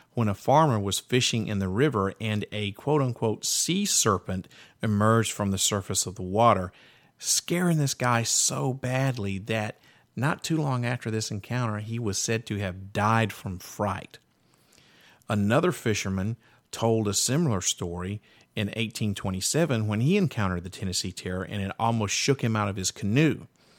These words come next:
The man described the creature as a bluish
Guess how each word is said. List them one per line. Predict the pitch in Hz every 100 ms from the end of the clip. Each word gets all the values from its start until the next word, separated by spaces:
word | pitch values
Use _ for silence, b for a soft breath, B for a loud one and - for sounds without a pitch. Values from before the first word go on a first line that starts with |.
| B B B -
The |
man | 104 117 156
described | 131 - 120 113 117
the |
creature | - 113 104 110 104 -
as | 104 95 95 - -
a | - 107 98 95 92
bluish | 156 104 107 127 135 127 - -